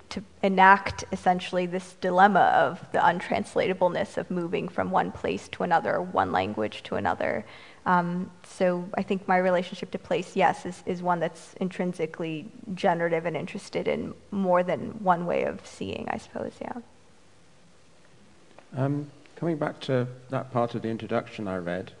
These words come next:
Speaker 2: uh, about your research, um, how heightened senses of attention induced by crises of faith and by wonder, respectively, spurred Romantic and Victorian poets to generate formally innovative works.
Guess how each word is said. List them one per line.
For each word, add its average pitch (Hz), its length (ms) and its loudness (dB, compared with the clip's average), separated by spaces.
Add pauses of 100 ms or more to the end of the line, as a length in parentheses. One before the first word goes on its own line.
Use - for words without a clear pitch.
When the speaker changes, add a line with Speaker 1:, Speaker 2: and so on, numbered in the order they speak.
(200)
Speaker 2:
uh, 101 240 -2
about 101 320 -2
your 101 240 -2
research, 117 680 -2 (480)
um, 101 500 -4 (400)
how 104 420 0 (600)
heightened 131 360 6
senses 110 540 0
of 104 60 -4
attention 107 600 -2
induced 107 340 -4
by 101 140 -4
crises 107 480 -6
of 95 80 -8
faith 117 320 -2
and 107 120 -6
by 101 120 -4
wonder, 110 440 0
respectively, 101 720 -6
spurred 101 420 -4 (460)
Romantic 104 480 -4
and 101 100 -6
Victorian 98 540 -8
poets 98 380 -6
to 90 80 -16
generate 98 380 -8
formally 95 520 -10 (160)
innovative 98 400 -14
works. 101 500 -10